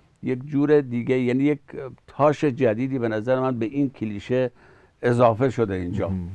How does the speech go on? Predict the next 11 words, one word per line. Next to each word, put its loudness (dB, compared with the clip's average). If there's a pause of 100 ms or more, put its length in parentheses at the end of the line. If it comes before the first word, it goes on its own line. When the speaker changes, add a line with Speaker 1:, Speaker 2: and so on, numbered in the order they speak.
(200)
Speaker 2:
بله. -2 (560)
و 6 (100)
اون 2
چیزی 0
که 6
بله، 12
به 4
هر 8
حال 4
از، -2
اه، -6